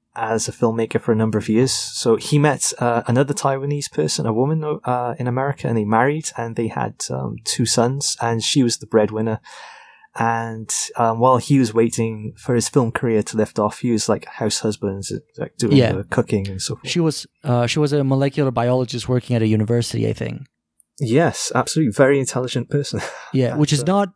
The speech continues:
Speaker 2: not a, as someone who does work in academia, is not a very high, uh, high income job, although the,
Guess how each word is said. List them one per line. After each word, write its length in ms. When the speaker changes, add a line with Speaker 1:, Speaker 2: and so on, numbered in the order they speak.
Speaker 2:
not 240
a, 500
as 200
someone 280
who 160
does 260
work 220
in 80
academia, 440
is 120
not 100
a 40
very 240
high, 680
uh, 180
high 240
income 380
job, 260
although 240
the, 260